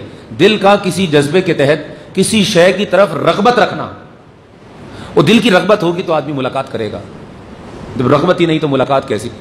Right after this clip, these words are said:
ہاں، علم کی وجہ سے ہم چاہتے ہیں کہ اس کے بارے میں معلومات رکھیں، تو سوشل میڈیا ہے، میڈیا کے دوسرے ذرائع ہیں، اس کے ذریعے ہم معلومات تو جمع کرتے ہیں،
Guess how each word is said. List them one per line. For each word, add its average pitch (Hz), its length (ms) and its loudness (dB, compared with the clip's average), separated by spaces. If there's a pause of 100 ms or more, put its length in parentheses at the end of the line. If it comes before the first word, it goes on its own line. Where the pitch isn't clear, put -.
(100)
ہاں، 135 220 2 (560)
علم 240 260 4
کی 208 140 -4
وجہ 185 200 2
سے 185 100 -2
ہم 175 120 -2
چاہتے 143 240 -2
ہیں 170 80 -4
کہ 170 60 -2
اس 147 120 -4
کے 151 60 -4
بارے 131 180 0
میں 147 100 -2
معلومات 117 500 0
رکھیں، - 260 -6 (800)
تو 131 80 0
سوشل 151 300 4
میڈیا 143 360 6
ہے، 131 100 6
میڈیا 127 300 0
کے 127 100 -6
دوسرے 127 260 -6
ذرائع 107 320 -4
ہیں، 98 160 -6 (520)
اس - 80 -18
کے 151 80 -4
ذریعے 160 180 0
ہم 160 80 0
معلومات 139 400 2
تو 190 60 0
جمع 151 200 0
کرتے 117 300 -4
ہیں، 104 80 -4